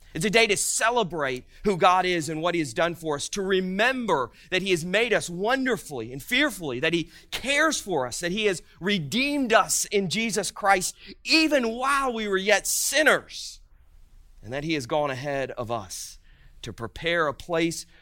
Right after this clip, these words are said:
for us in His eternal rest. Our Sabbath practices should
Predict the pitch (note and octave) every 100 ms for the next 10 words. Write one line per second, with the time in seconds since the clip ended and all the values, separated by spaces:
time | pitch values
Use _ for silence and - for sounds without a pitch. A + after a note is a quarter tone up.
0 | - - E3+ D#3+ - D#3 D#3 - - C#3+
1 | B2+ A2 D#3+ D#3 D3 B2+ C#3 A#2 - D#3
2 | D3 C#3 C3+ G#2 A2 G#2 G2 - - -
3 | - - - - - - - - - G#2+
4 | - E3 E3+ D3+ A2 - - - - E3
5 | D#3+ C#3 - A2+ G2 - B2+